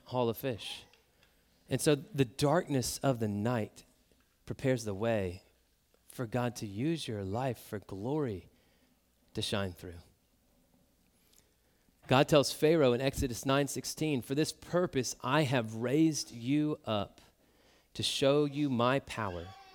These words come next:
so that my name may be proclaimed in all the earth." Multiple times in Egypt, God says he will get glory over Egypt and all their hosts. And multiple times in Exodus says, "So that you will know that I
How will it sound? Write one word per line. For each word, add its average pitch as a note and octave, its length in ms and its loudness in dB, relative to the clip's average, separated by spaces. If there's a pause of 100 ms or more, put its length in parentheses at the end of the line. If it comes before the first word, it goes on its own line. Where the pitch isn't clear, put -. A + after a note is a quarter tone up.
(120)
so - 120 -6
that A#2+ 160 4
my B2+ 220 4
name A#2 500 4
may A2 140 2
be A2 120 -2
proclaimed A2 560 -2
in G#2 100 -6
all A2 220 -4
the G#2 200 -4
earth." F2 280 -10 (1160)
Multiple C#3+ 360 4
times B2 340 4
in A#2+ 80 -2
Egypt, A2+ 380 -2
God A#2+ 180 4
says A#2 240 0
he - 80 -2
will C#3 100 2
get C3 220 0
glory D#3 580 4
over C3 380 0 (380)
Egypt A2 400 -2
and A2 80 -4
all A2 180 -2
their G#2+ 140 -2
hosts. F#2 500 -8 (240)
And B2 260 8 (300)
multiple D3+ 380 4
times A2+ 320 4
in G#2+ 100 2
Exodus F#2+ 400 -2
says, - 580 0 (280)
"So - 180 0
that A2+ 120 2
you C3 340 2
will D#3+ 160 2
know F#2 400 -2
that G2 140 -8 (140)
I F#2+ 460 0